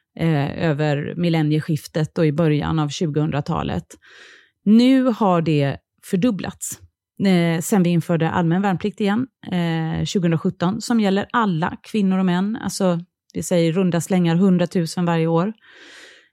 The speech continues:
Ehm, och det ska öka. Man siktar på åttatusen inom några år. Eh,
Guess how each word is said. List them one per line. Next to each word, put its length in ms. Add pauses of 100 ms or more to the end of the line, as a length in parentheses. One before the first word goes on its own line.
(140)
Ehm, 760 (140)
och 300
det 120
ska 140
öka. 380 (960)
Man 100
siktar 260
på 120
åttatusen 760
inom 220
några 200
år. 420 (240)
Eh, 560